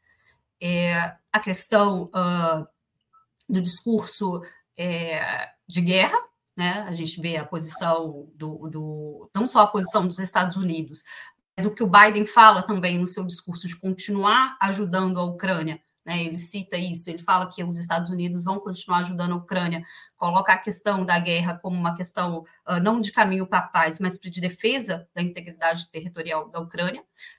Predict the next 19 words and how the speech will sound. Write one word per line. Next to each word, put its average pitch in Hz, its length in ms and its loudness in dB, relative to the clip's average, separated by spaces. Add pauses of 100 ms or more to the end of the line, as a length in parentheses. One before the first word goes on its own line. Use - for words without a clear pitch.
(100)
É, 175 500 2 (680)
o 226 100 2
Lula 226 220 6
fala 254 340 8
das 196 160 0
sanções 175 640 -2
unilaterais, 196 720 0
critica 202 400 -8
de 175 80 -10
forma 190 260 2
veemente 220 600 -2
as 175 80 -6
sanções 170 400 -4
unilaterais, 165 760 -6 (340)
é, 160 280 -2
e 170 120 -4
aí 175 260 -2
tá 185 180 -4
falando, 170 520 -2